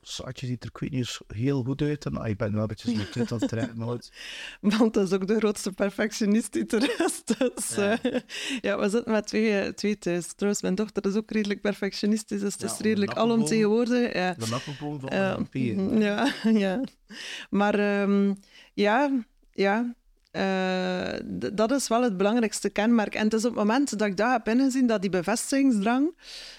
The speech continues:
Speaker 2: ehm, een van de belangrijkste kenmerken is, dat ik echt wel begin nadenken ben van, oké, maar wacht een keer, perfectionisme is dus niet iemand die continu die puntjes op de i wil zetten en continu,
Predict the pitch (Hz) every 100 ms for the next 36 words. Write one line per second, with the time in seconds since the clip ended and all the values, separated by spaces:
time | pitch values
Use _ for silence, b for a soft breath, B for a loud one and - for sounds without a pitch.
0 | B B - 190 190 190 190 185 190 202
1 | 240 285 233 214 180 190 190 175 - 180
2 | 208 247 247 247 233 214 196 - 220 254
3 | 202 180 185 247 247 233 233 214 - -
4 | 226 247 196 202 - - - 202 196 -
5 | 202 196 - 190 277 254 - 175 170 -
6 | 208 247 233 226 202 196 - 202 214 202
7 | 214 170 185 196 175 175 180 208 202 202
8 | 202 202 185 170 202 196 196 202